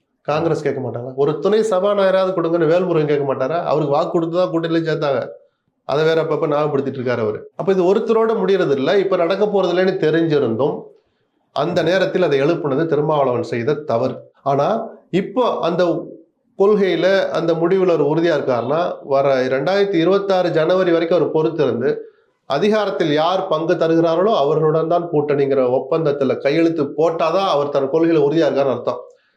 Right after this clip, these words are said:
தேர்தல் முடிஞ்சு பாத்துக்கலான்ட்டு எந்த கூட்டணியிலும் நீடிச்சாருன்னா, அப்ப திருமாவளவனும் சராசரி அரசியல் தான் பண்றாருன்னு நான் சொல்ல மாட்டேன். அவரை ஆதரிக்கிற பட்டியலினத்தவரே ஒரு முடிவுக்கு வருவாங்க. ரொம்ப கவனமா தான் அவரை டீல் பண்ணணும்.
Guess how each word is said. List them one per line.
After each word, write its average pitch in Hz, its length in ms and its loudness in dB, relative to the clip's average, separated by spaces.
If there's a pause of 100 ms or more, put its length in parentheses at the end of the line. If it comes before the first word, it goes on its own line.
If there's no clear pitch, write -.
(260)
தேர்தல் 165 320 -2
முடிஞ்சு 165 260 -4
பாத்துக்கலான்ட்டு 156 680 -2
எந்த 156 240 0
கூட்டணியிலும் 160 500 -2
நீடிச்சாருன்னா, 143 580 -2
அப்ப - 480 -6
திருமாவளவனும் 170 720 0
சராசரி 156 520 -2
அரசியல் 127 380 -2
தான் 156 200 -4
பண்றாருன்னு 131 400 -2
நான் 139 240 0
சொல்ல 156 160 2
மாட்டேன். 117 340 -2 (280)
அவரை 156 520 -2
ஆதரிக்கிற 185 560 0
பட்டியலினத்தவரே 190 800 0
ஒரு 165 120 0
முடிவுக்கு 143 300 0
வருவாங்க. 113 380 -4 (160)
ரொம்ப 147 220 -4
கவனமா 131 420 0
தான் 123 120 0
அவரை 110 180 -2
டீல் 110 220 -6
பண்ணணும். 92 260 -14